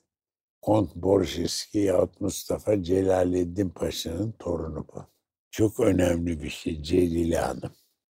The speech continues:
Bunlar böyle yetişmiş. Yani kafamızdan kalıpları çıkaralım. Kalıpla düşünmek tarih için uygun değil.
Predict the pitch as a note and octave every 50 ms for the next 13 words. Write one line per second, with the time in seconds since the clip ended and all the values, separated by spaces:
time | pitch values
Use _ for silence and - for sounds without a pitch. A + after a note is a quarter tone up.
0 | _ F#2+ F#2+ G2+ G#2 G#2+ G#2+ G#2 G2+ G2 A2 A#2 B2 B2 A2+ G2+ F#2 F#2+ F#2 E2+
1 | - - - F2 - - - - D#2+ - - - - - G#2 G#2+ G#2+ G#2 G2 F2+
2 | F2+ F#2+ G2 G#2 - _ _ _ _ _ _ _ _ _ _ _ _ _ _ _
3 | - A2+ A#2 - - A#2 A#2 A2+ A2 G#2+ G2 G2 G#2+ A2 G#2 G2+ - - - A#2
4 | B2+ A#2+ G2+ - _ - G2+ A2 B2 B2+ B2 - - - - G2+ F2+ F2+ E2+ E2
5 | D2+ D2+ - - - - G2+ A2 A2 F#2+ - - F#2 F#2 F2 F2 G2+ G2 - -
6 | - F#2 E2+ F2 G#2 A#2+ - - _ - G2 F#2 F#2+ F#2+ F#2+ F#2+ D2+ D#2+ E2 D#2
7 | - - F2+ F#2+ G2+ G2+ G2 F2 D#2 F#2 G#2 G#2+ G#2 F#2+ F2+ E2+ D#2+ D#2 - -